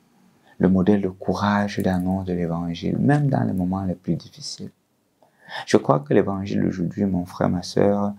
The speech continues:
est une invitation aussi pour toi et pour moi, non ? D'être des personnes qui ne cherchent pas d'abord leur prestige, qui ne cherchent pas d'abord leur sécurité, mais qui recherchent l'accomplissement fidèle de la volonté de Dieu. Ce n'est pas facile,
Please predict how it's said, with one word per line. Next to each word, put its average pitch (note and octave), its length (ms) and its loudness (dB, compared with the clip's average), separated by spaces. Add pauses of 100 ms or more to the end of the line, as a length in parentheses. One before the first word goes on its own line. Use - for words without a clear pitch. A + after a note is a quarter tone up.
(320)
est A2 220 4
une D#3 140 4
invitation F#2+ 600 2
aussi F#2+ 200 -2
pour E2+ 240 -2
toi G2 180 0
et F#2+ 60 -2
pour F#2+ 220 -2
moi, F#2+ 240 2
non ? F2+ 240 -6 (440)
D'être G#2 460 0 (160)
des F#2+ 140 4
personnes A#2+ 760 0
qui - 160 4
ne C#3 100 6
cherchent A2+ 400 2
pas G#2 140 4
d'abord G2 420 -2
leur G2 200 -4
prestige, F#2+ 720 0 (280)
qui - 120 8
ne - 80 6
cherchent C3 320 4
pas B2 100 4
d'abord A2 400 0
leur A#2 160 -2
sécurité, G#2+ 800 -2 (380)
mais G#2 160 4
qui A2+ 160 2
recherchent A2+ 580 -2
l'accomplissement G2+ 1080 -4
fidèle F#2+ 420 -6
de F#2 60 -4
la F#2 180 -4
volonté F#2 520 -6
de F#2 120 -4
Dieu. E2 280 -6 (920)
Ce - 100 0
n'est C#3 120 4
pas C3+ 160 2
facile, - 540 0